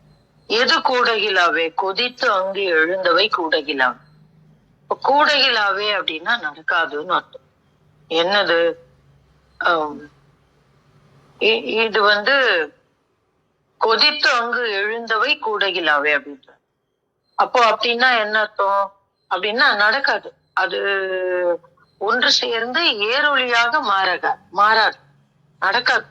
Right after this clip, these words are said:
கூ-, ஏரொளியாக மாறாது. அதுதான் அந்த பாடலினுடைய முக்கியமான விஷயம். நம்ம அத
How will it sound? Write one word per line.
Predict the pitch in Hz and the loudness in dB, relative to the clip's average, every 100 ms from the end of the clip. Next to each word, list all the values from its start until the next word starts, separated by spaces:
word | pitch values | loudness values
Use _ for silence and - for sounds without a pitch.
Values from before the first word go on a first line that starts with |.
| - | -6
கூ-, | 202 175 - - _ _ - | -4 -6 -10 -18 _ _ -4
ஏரொளியாக | 220 285 294 226 190 190 262 | 0 4 4 2 2 2 0
மாறாது. | 175 160 170 170 151 - - _ _ | 2 2 2 0 -2 -4 -20 _ _
அதுதான் | - 180 175 196 254 | -2 -2 0 2 2
அந்த | 226 170 156 | 2 0 -2
பாடலினுடைய | 160 175 185 180 156 143 151 277 208 147 - _ | 0 2 0 -2 -4 -6 -8 -2 -2 -2 -4 _
முக்கியமான | _ - - 285 220 220 226 | _ -10 -2 2 4 4 2
விஷயம். | - - - _ _ _ _ _ _ _ _ | 0 -2 -4 _ _ _ _ _ _ _ _
நம்ம | - 190 185 | -6 0 4
அத | 170 175 | 4 4